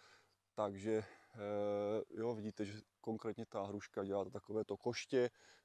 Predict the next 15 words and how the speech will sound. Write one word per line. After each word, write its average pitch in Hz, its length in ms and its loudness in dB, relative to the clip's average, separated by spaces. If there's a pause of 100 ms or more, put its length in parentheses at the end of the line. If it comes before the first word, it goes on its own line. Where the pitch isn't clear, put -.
to - 60 -18
znamená, 104 280 -4
snaží 110 360 -2
se 107 120 -6
to 101 120 -8
takhle 107 480 0 (200)
být 107 320 -6
u 135 40 -20
toho 104 360 -4 (460)
narostlé, 107 500 0
což 98 160 -8
je 101 60 -4
samozřejmě 104 520 -2
špatně, - 440 -10
ale 98 220 -2